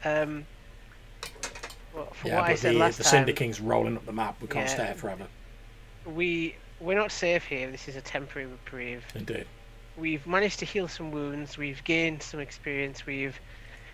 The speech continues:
Speaker 1: learnt some things about our enemy, but we can't dally here too long. I, I think we should advance, but I think w-, from here on out it's going to be a very difficult, even, even more so than it has been.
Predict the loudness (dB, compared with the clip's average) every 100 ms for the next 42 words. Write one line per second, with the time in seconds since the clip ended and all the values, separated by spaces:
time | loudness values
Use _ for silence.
0 | -16 -16 -16 -16 -14 -4 6 6 6 0
1 | -8 -2 -2 -2 -6 -4 -2 0 2 0
2 | -2 -6 -6 -6 -8 -8 -4 -2 -2 -4
3 | -2 0 0 -4 -8 -10 -10 -6 -6 -8
4 | -12 -16 -16 -18 -18 -16 -16 -16 -8 -2
5 | 0 0 -4 -4 2 4 4 0 0 4
6 | 6 6 4 4 4 2 -4 -10 -12 -14
7 | -14 -16 -16 -16 -16 -18 -16 -18 -16 -16
8 | -18 -18 -18 -16 -6 2 4 4 2 -2
9 | -4 -6 -6 -8 -4 -2 0 4 4 2
10 | -4 -6 -6 -8 -8 -8 -8 -6 -4 -4
11 | -6 -12 -10 -8 -8 -10 -10 -8 -6 -8
12 | -2 0 0 2 8 10 10 8 0 -4
13 | -2 -2 -2 -4 -4 -6 -8